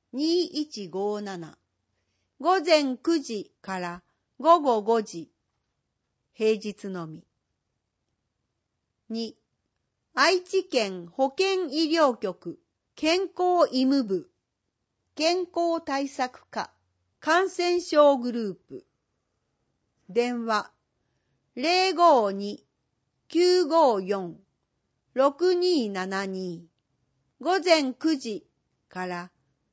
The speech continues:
午後五時。土日、祝日も実施。次のいずれかの症状がある人は、帰国者接触者相談センタ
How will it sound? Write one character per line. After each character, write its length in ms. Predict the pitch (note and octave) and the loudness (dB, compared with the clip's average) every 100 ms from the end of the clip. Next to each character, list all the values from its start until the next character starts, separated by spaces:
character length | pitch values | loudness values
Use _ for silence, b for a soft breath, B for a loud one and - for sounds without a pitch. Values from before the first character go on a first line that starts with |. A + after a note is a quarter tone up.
| _ | _
午 180 | E4 F#4+ | 2 2
後 220 | C#4+ A#3+ | 4 0
五 200 | G#3+ A3+ | 0 -2
時。 260 | F#3+ E3+ - _ _ _ _ _ _ _ _ _ _ - | -4 -10 -14 _ _ _ _ _ _ _ _ _ _ -8
土 160 | G3 A3+ | -4 0
日、 580 | C#4+ C#4 - B3+ - _ _ | 0 0 -4 -8 -10 _ _
祝 340 | - G#3+ C#4 | -12 -8 -6
日 360 | C4 C4+ - A#3+ | -4 -6 -6 -6
も 260 | A#3 A3 - | -4 -6 -10
実 240 | E3+ F#3+ | -10 -10
施。 480 | - - - F3 - _ _ _ _ _ _ _ _ _ _ _ _ _ _ _ _ _ _ _ _ | -12 -16 -12 -12 -14 _ _ _ _ _ _ _ _ _ _ _ _ _ _ _ _ _ _ _ _
次 340 | - C#4+ C#4+ F#4 | -10 -4 0 2
の 260 | E4+ C4+ | 2 2
い 140 | - C4 | 0 -2
ず 160 | D#4+ | -2
れ 140 | F4+ F4+ | -2 2
か 120 | F4+ | 2
の 140 | D#4+ C#4+ | 2 0
症 320 | - D#4+ E4 | -2 -2 -2
状 300 | D4+ D#4+ C#4 | -2 -2 0
が 240 | A#3 - | -2 0
あ 60 | A#3 | -2
る 140 | G#3+ | -2
人 300 | G#3 - F#3 | -6 -8 -6
は、 220 | F3 F3 - _ _ _ _ _ _ _ - | -6 -8 -14 _ _ _ _ _ _ _ -14
帰 180 | C4+ B3 | -12 -4
国 360 | F#4 F#4+ F4+ | -4 -2 -4
者 240 | F4+ A#3+ F#3 | -2 -4 -4
接 220 | - C4 | -4 -4
触 540 | C4 - E4+ E4+ F4 | -6 -6 -6 -4 -6
者 240 | E4+ G#3+ - _ | -6 -10 -10 _
相 400 | - D#4+ F4+ F#4 | -6 -4 -2 -2
談 320 | F4 F4 F4 | 0 0 -4
セ 220 | E4+ D#4+ | -4 -4
ン 100 | C4+ | -4
タ 540 | - F3+ E3+ D#3+ D#3 | -6 -10 -8 -12 -18